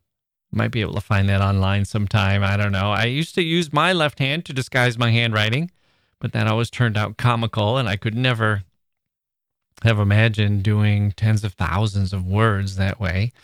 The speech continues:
Da Vinci could do it, apparently. And did you know the President James Garfield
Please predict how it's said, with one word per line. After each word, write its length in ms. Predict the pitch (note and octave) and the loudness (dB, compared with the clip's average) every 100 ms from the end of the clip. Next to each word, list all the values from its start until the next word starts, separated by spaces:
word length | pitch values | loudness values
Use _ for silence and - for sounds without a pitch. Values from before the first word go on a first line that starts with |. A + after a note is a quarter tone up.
| - - | -20 -4
Da 120 | C3 | -2
Vinci 440 | A2+ D#3+ G3 - A#2+ | 2 0 0 -4 -4
could 200 | A#2+ G2 | -2 -2
do 220 | G#2+ G2 | 0 0
it, 120 | D3 - | -2 -4
apparently. 720 | - G#2 G2+ G2 G#2+ C3 D3+ _ _ _ _ - | -2 0 0 0 0 -2 -4 _ _ _ _ -4
And 600 | C#3 G3+ F3 D3 G#3 - - _ _ _ _ _ | 0 2 2 0 -2 -6 -16 _ _ _ _ _
did 240 | B2 A#2 | -2 0
you 140 | A2+ A#2 | 0 0
know 540 | G#2 G2 G2+ A2+ F#3 - _ _ _ - | 2 2 2 0 -2 -6 _ _ _ -12
the 80 | G#2+ | -8
President 580 | - B2 A#2+ C3+ C3 A2 | 0 0 0 0 0 -2
James 420 | - B2 B2 G#2+ | -2 -2 -2 -2
Garfield 800 | A2 A2+ F3 - A2 G#2+ C3+ | 2 2 2 0 -2 0 -2